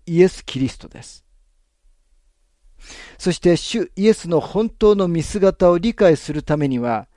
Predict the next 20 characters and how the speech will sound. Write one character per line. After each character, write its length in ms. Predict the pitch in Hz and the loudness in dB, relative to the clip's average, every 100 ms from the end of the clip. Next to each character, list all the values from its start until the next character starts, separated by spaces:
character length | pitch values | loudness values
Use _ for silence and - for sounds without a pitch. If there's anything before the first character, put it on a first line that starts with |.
| _ - | _ -14
黙 260 | 175 180 - | 0 0 0
示 140 | - | -4
録 260 | 220 - 170 | -4 -4 2
が 140 | 180 | 2
ど 240 | 117 139 214 | 2 0 0
う 60 | - | -2
し 80 | |
て 100 | - | -4
も 160 | 202 185 | -2 -2
必 320 | - - 165 | -6 -10 -2
要 160 | 160 156 | 0 0
な 120 | 117 | -4
の 40 | - | -12
で 100 | - | -20
す。 220 | - - _ _ _ _ _ _ _ _ _ _ _ _ _ _ _ - - - _ | -20 -20 _ _ _ _ _ _ _ _ _ _ _ _ _ _ _ -20 -20 -20 _
主 180 | - 208 | -4 0
は 120 | 156 | 0
こ 120 | - | 0
こ 120 | 165 | 2
で 320 | 147 135 110 | 4 4 0